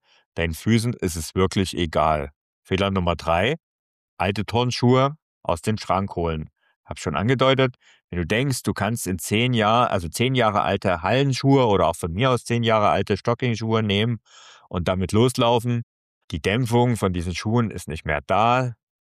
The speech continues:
der Gummi ist im Zweifel brüchig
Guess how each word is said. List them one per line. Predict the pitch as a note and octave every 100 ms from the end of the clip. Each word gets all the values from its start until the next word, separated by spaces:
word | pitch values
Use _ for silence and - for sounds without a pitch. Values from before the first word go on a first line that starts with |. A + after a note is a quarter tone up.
| -
der | D#2+
Gummi | - B2 C3+ B2+
ist | G#2 G2+
im | G#2 G#2
Zweifel | - - F#2+ G#2+ G#2
brüchig | - - A2+ - G#2+ G#2